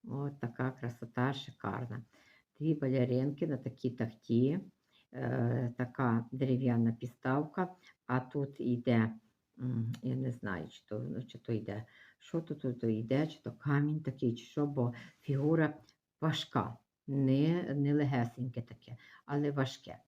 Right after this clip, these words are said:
Дуже делікатно, все так делікатно зроблено, бачите.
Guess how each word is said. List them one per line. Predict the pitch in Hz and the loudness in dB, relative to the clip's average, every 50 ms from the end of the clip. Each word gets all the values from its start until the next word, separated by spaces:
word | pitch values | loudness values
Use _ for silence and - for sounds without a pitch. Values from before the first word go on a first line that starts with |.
| _ _ _ _ _ _ _ _ _ _ _ _ _ _ _ _ _ - - | _ _ _ _ _ _ _ _ _ _ _ _ _ _ _ _ _ 0 2
Дуже | 170 170 160 147 | 2 2 2 2
делікатно, | 147 127 127 139 139 - 139 117 123 - - 123 127 | 2 2 2 2 0 -2 -2 -4 -4 -2 -2 -4 -4
все | 123 - - 120 120 | -4 -4 -6 -6 -6
так | - - - 139 | -6 -8 -8 -6
делікатно | - 117 120 135 - - 120 117 117 - - - - | -4 -4 -4 -4 -4 -4 -4 -4 -4 -4 -6 -8 -6
зроблено, | - 123 117 113 107 101 104 123 120 113 117 131 139 147 156 160 156 | -4 -2 -2 0 0 -2 -2 -2 0 2 2 2 2 0 -2 -2 -2
бачите. | 117 123 135 127 - _ - 123 | -4 -4 -4 -6 -10 _ -12 -12